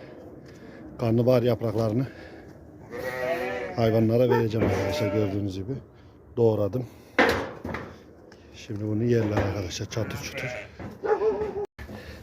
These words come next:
Evet arkadaşlar, koyunlar işte böyle karnabahar yaprağına sa-, saldırdı gördüğünüz gibi.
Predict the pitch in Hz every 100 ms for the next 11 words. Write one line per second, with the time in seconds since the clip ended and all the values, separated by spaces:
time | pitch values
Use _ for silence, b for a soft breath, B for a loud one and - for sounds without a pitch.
0 | B B B B B - 120 117 107 110
1 | 110 - 131 127 123 113 123 110 131 123
2 | 120 123 131 - - - B B B B
3 | - 110 113 120 120 117 123 117 123 -
4 | 107 - - - - 135 131 127 127 127
5 | 120 113 110 107 95 107